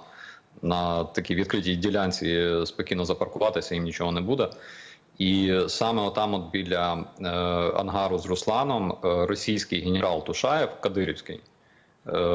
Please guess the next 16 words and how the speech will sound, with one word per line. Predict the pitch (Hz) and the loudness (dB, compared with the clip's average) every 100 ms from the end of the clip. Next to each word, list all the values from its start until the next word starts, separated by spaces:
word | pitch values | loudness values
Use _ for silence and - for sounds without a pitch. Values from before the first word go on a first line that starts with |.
| 87 87 87 | 4 4 2
якраз | 90 92 107 - | 0 2 0 0
от, | 90 | -6
здається, | 90 101 95 92 | -2 -2 0 0
двадцять | 95 92 92 | 0 -2 -4
сьомого | - 98 92 | -4 0 0
числа | 95 92 85 | -2 -2 0
нагороджував | 82 101 101 95 87 82 | 0 0 0 0 0 -2
своїх, | - 87 87 82 - - _ - | 0 -2 0 -2 -8 -18 _ -10
е, | - 85 - | -2 -2 0
кадирівців, | - 117 165 165 170 - - - _ | 0 0 0 0 -2 -4 -16 -20 _
він | - 90 90 87 | -4 0 2 2
там | 82 82 80 - - | 0 -2 -6 -10 -8
привіз | - 92 90 | -2 0 2
медалі, | 87 98 165 165 | 2 4 2 2
там | 143 131 | 0 -2
роздавав. | 120 117 113 107 | 2 2 2 0